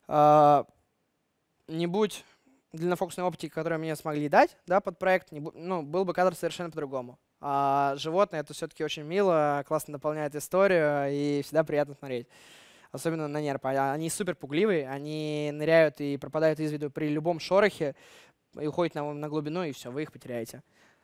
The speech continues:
А тут вот такая мило-, милая, такое милое животное. А, ну, и опять же, быстро от Цветкоря. Это мы застали еще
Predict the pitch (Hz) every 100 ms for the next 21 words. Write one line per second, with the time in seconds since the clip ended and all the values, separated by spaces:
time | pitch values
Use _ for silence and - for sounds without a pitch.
0 | _ _ 131 175 165 139 - 151 143 151
1 | 139 160 165 156 147 143 - 175 160 147
2 | 143 131 117 - _ _ _ _ _ _
3 | - - - 160 165 165 160 151 - 202
4 | 208 180 185 170 165 170 165 165 151 -
5 | - 269 285 208 139 165 - 170 160 156
6 | 156 143 151 175 170 - 175 170 - 180
7 | 170